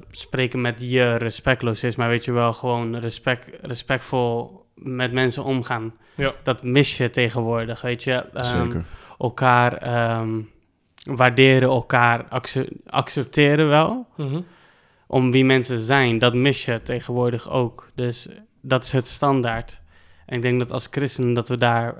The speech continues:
Speaker 1: dat we boven het standaard moeten komen. En dat we meer zoals de Bijbel, het Bijbelse standaard moeten
Speaker 3: Mhm.
Speaker 1: zijn.
Speaker 3: Juist.
Speaker 1: Dus van de wereldse standaard af en de Bijbelse standaarden, eh,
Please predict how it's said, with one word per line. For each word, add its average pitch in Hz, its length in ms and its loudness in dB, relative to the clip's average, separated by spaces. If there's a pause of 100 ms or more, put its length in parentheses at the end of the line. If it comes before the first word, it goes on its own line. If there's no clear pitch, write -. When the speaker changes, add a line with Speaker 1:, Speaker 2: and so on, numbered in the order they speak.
(180)
Speaker 1:
dat 127 160 -6
we 127 100 -4
boven 127 440 2
het 120 140 -6
standaard 117 380 -8
moeten 123 260 -6
komen. 123 360 -4 (400)
En 127 120 -4
dat 117 160 -2
we 120 240 -2 (280)
meer 127 440 6
zoals 120 240 2
de 120 100 2
Bijbel, 127 600 4 (100)
het 120 240 -6
Bijbelse 143 480 6
standaard 117 460 -6
moeten 117 260 -4
Speaker 3:
Mhm. - 80 -4
Speaker 1:
zijn. 113 280 -8
Speaker 3:
Juist. - 520 -2
Speaker 1:
Dus 120 280 -2
van 131 180 0
de 127 80 2
wereldse 143 500 2
standaard 143 400 0
af 147 280 -2
en 120 560 -6
de - 180 -12
Bijbelse 123 420 -4
standaarden, - 720 -8 (360)
eh, 120 260 -6